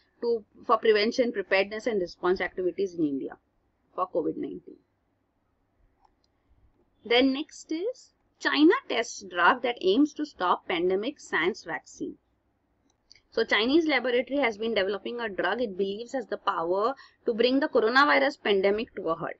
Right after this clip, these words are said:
So this has been tested by scientists at the prestigious Peking University, and it is said it not only shortens the recovery time for those infected, but also offers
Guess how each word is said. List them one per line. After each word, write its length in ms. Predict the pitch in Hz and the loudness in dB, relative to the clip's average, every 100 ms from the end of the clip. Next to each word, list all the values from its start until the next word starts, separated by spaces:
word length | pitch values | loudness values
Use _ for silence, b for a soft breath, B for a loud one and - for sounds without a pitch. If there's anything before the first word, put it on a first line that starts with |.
| - _ - - | -18 _ -20 -20
So 200 | _ 160 | _ -4
this 180 | 170 196 | -4 -6
has 140 | 202 196 | -16 -10
been 200 | 214 220 | -6 -4
tested 380 | - - 208 | -4 -2 -2
by 100 | 208 | -2
scientists 760 | 214 196 160 175 185 - - - | -2 0 0 2 -2 -4 -12 -6
at 180 | 180 170 | -2 -2
the 80 | 175 | -2
prestigious 540 | 170 180 - 196 208 | -4 -8 -8 -6 -6
Peking 340 | - 190 - 208 | -4 -4 -2 2
University, 720 | 196 175 165 175 165 - 294 b b b | 2 2 -2 -8 -10 -8 -10 b b b
and 140 | - | 4
it 120 | 185 190 | 4 4
is 120 | 208 | -4
said 160 | 220 226 | -2 -2
it 140 | 202 | 2
not 180 | 202 196 | 2 4
only 220 | 226 247 | 2 -2
shortens 440 | 294 185 208 226 | 0 0 0 -4
the 120 | - 214 | -2 -2
recovery 460 | 160 180 196 262 | 2 2 2 2
time 280 | 277 262 277 | 2 2 2
for 140 | 294 | 0
those 200 | 254 240 | 2 0
infected, 540 | 233 240 - 226 269 285 | -2 -6 -6 -4 -4 -4
but 140 | 254 | -4
also 260 | - 185 285 | -2 -2 0
offers 540 | 233 - 233 262 359 | 0 0 0 2 0